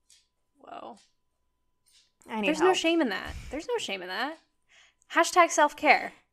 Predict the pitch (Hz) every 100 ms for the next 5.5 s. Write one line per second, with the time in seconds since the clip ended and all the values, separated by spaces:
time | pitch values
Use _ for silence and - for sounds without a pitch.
0 | _ _ _ _ _ _ _ _ _ _
1 | _ 277 277 311 294 269 240 - 220 202
2 | 190 - _ _ _ 254 247 240 269 233
3 | 240 - 202 202 214 196 190 185 - 110
4 | - - 190 202 180 131 - - - -
5 | - - 95 -